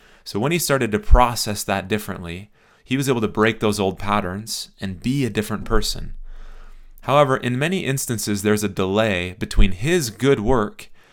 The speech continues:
and her being able to trust it. So they were in, in this in-between phase now where he had been doing good work. And when he was at the restaurant, his experience of it was he was just out there and enjoying his night with his wife.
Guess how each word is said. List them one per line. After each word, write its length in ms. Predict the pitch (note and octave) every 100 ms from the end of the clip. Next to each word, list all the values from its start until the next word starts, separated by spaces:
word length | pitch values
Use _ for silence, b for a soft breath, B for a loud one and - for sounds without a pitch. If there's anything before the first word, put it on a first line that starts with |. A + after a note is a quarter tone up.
| b b
and 140 | G#2+
her 280 | F#2+ D3 D#3+
being 260 | B2+ A#2+ A2+
able 180 | G#2+ G#2
to 120 | G2
trust 460 | - G2+ F#2 -
it. 220 | E2+ - - b b b b -
So 140 | G#2
they 140 | C3
were 80 | D3
in, 120 | C3+
in 180 | A#2 A#2+
this 180 | G#2+ -
in-between 580 | A#2 A2+ G#2 - G#2 F#2+
phase 420 | - G2 F#2 F2
now 260 | F2 E2 D#2+
where 160 | F#2+
he 160 | F2 G#2+
had 120 | G2+
been 140 | G2+ G2
doing 220 | G2 F#2
good 160 | F#2
work. 340 | G2 C3 - - B B B B B
And 240 | G2+ G2 G2+
when 120 | B2
he 60 |
was 160 | A#2+ A2
at 100 | G#2
the 80 | G2+
restaurant, 540 | B2 B2+ G#2 G2 G2
his 240 | G2+ C3 B2
experience 540 | - - G2+ G2+ G2
of 100 | F#2
it 100 | G#2
was 260 | G2+ G2+ A2
he 100 | G#2
was 100 | G2
just 260 | G2+ -
out 260 | F2+ A#2+ -
there 280 | F#2 F#2+ G#2
and 100 | G2
enjoying 400 | G2+ G2+ G2 G2
his 180 | G2 F#2
night 300 | F#2 F2+ -
with 80 | F2+
his 140 | F2+
wife. 400 | A#2+ G2 - -